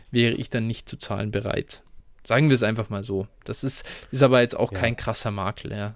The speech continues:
Speaker 1: Also er ist schon, qualitativ ist er schon gut, finde ich.
Speaker 2: Ja, ja, ja. Also kann man sich auf jeden Fall, ähm, kann man, finde ich auch, finde ich auch mit am besten auf jeden Fall.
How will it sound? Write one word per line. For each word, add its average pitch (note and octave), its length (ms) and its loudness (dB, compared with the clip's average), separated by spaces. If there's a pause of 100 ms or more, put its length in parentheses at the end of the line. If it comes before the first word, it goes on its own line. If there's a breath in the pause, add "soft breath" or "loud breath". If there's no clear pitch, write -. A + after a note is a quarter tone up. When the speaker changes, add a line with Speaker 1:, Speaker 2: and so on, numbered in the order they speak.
(100)
Speaker 1:
Also A2 240 -6
er G2+ 180 -2
ist A2 80 0
schon, G#2+ 240 -8
qualitativ A#2+ 640 0
ist G2+ 80 -4
er - 60 -12
schon - 180 -10
gut, - 180 -14
finde G2 220 -10
ich. - 140 -18 (340)
Speaker 2:
Ja, F#2 440 2
ja, G2 140 2
ja. G2 220 4
Also G#2 180 2
kann B2+ 140 0
man A#2+ 160 6
sich A2 200 -4
auf A2 160 -4
jeden A2+ 140 -2
Fall, G#2 500 -2
ähm, F#2 380 -6 (760)
kann B2 180 2
man, A#2+ 220 2
finde A#2+ 280 -2
ich G2 100 0
auch, - 300 0 (120)
finde A2+ 260 -8
ich G2+ 80 -4
auch - 300 -8
mit A2 220 -4
am G2+ 140 -6
besten G#2+ 440 -4
auf G#2 140 -4
jeden G#2 220 -4
Fall. G2+ 340 -2